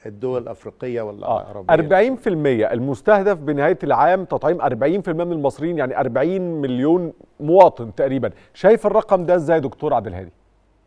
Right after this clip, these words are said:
Speaker 1: آه، أتمنى، آه، إن الناس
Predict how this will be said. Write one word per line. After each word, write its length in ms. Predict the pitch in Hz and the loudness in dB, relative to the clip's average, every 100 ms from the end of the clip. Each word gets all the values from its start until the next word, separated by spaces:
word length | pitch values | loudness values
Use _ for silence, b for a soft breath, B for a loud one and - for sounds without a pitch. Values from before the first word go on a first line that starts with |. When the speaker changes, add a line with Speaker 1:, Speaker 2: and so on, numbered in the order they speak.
| _ _ _ _ _ _ _ _ _ _ _ _ _ _ _ 605 _ _ _ b b b b _ - | _ _ _ _ _ _ _ _ _ _ _ _ _ _ _ _ _ _ _ b b b b _ -8
Speaker 1:
آه، 300 | 139 135 131 127 - | -2 -2 -4 -10 -10
أتمنى، 600 | 143 143 151 190 165 139 | -4 -2 0 0 0 -4
آه، 160 | 110 - _ 117 113 113 | -4 -12 _ -10 -10 -12
إن 120 | 123 | -10
الناس 440 | 123 123 147 - | -10 -6 -6 -8